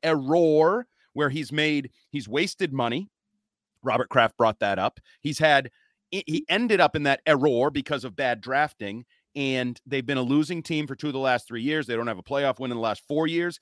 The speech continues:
Suddenly, he wants to puff his chest out, and the pin, which is not on his chest, which he supports the initiative.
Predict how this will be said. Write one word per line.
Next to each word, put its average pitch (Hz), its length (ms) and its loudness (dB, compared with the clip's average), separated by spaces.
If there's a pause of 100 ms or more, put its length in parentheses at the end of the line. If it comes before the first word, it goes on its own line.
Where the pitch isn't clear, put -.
(180)
Suddenly, 240 680 -2 (320)
he 170 80 -4
wants 190 260 -2
to 131 100 -2
puff - 320 0
his 147 200 -6
chest - 420 0
out, 190 240 2 (640)
and 117 160 -4
the 107 60 -6
pin, 143 420 -4 (120)
which 104 180 -10
is 90 260 -14
not 101 220 -6
on 123 140 -4
his 113 120 -6
chest, - 400 -4
which 92 160 -10
he 90 300 -10 (380)
supports 107 520 -8
the 92 140 -8
initiative. 90 640 -8